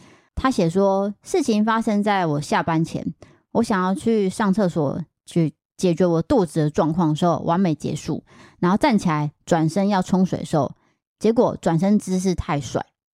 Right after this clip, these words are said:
力气呢太大了，披在身上的外套像赌神一样这样飘过去，很洒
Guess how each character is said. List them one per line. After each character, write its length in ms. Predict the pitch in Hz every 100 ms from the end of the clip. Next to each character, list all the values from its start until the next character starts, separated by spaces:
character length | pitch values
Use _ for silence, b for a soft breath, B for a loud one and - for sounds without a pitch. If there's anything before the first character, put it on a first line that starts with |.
| -
力 200 | 269 208
气 200 | - 214
呢 300 | 165 156 151 -
太 240 | - 151
大 260 | - 147 64
了， 180 | - - _ _ _
披 180 | - 285
在 160 | 285 269
身 180 | - 220
上 180 | 220
的 40 | 165
外 180 | 185 165
套 280 | 180 147
像 240 | 170 381 277
赌 180 | 214 170
神 240 | 185 170
一 40 |
样 180 | 185 220
这 40 | 226
样 120 | 202
飘 360 | - - 220
过 220 | 220 240 202
去， 260 | - 202 170
很 160 | 190
洒 140 | 233